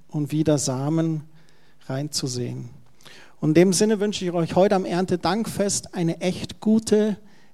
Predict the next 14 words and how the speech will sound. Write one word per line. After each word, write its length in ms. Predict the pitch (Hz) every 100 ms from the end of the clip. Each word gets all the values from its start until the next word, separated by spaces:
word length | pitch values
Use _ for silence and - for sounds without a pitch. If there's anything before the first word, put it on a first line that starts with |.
| - -
Ernte 680 | 175 165 196 190 185 185 175 - - - -
in 160 | 151
eurem 360 | - 156 143 143
Leben. 480 | 127 131 127 120 107 - - - - - - - - - - - - -
Ich 180 | 151 147
wünsche 300 | 190 233 202
euch, 160 | 185 -
dass 220 | 175 180
ihr 120 | 180
auch 420 | 175 196 110 - - -
fruchtbar 600 | - - 220 - 214 202
seid, 380 | 180 185 190 190
euch 220 | 160 151
vermehrt, 680 | - 160 165 190 214 214